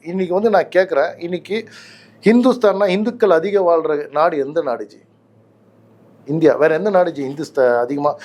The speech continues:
இன்னைக்கு பங்களாதேஷ் எடுத்துங்க, உதாரணத்துக்கு சொல்றேன். இன்னைக்கு நேபாளில் வந்து அதிக இந்துக்கள் இருக்கிறாங்க. வேற நீங்க இந்த இந்தியா விட்டு வெளியில போனீங்கன்னா முஸ்லீம் நாடுகளும் கிறிஸ்துவ நாடுகள் தான் ஜி. நான் சவுதிக்கு போயிட்டு வந்திருக்கிறேன்.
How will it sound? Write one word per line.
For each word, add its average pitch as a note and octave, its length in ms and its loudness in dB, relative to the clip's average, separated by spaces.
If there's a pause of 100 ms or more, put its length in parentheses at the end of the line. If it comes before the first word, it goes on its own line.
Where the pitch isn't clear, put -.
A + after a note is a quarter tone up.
(140)
இன்னைக்கு C#3+ 320 -2
பங்களாதேஷ் F3 460 0
எடுத்துங்க, A2 400 -16 (640)
உதாரணத்துக்கு E3 460 0
சொல்றேன். G#2+ 300 -10 (340)
இன்னைக்கு D#3+ 280 2
நேபாளில் F#3+ 340 2
வந்து D#3+ 140 -4
அதிக D#3 240 -4
இந்துக்கள் C#3+ 400 -6
இருக்கிறாங்க. A2 380 -6
வேற E3+ 200 2
நீங்க D#3 220 -12
இந்த D3 200 -8
இந்தியா G3+ 400 0
விட்டு E3+ 380 -6
வெளியில F3+ 340 -6
போனீங்கன்னா B2+ 440 -6 (460)
முஸ்லீம் A#3+ 440 0
நாடுகளும் F3 420 2
கிறிஸ்துவ E3+ 360 -2
நாடுகள் A#2+ 400 -2
தான் A2 160 -10 (280)
ஜி. A3 120 0
நான் G3 200 2
சவுதிக்கு F#3 400 0
போயிட்டு D#3+ 220 -8
வந்திருக்கிறேன். C3 420 -4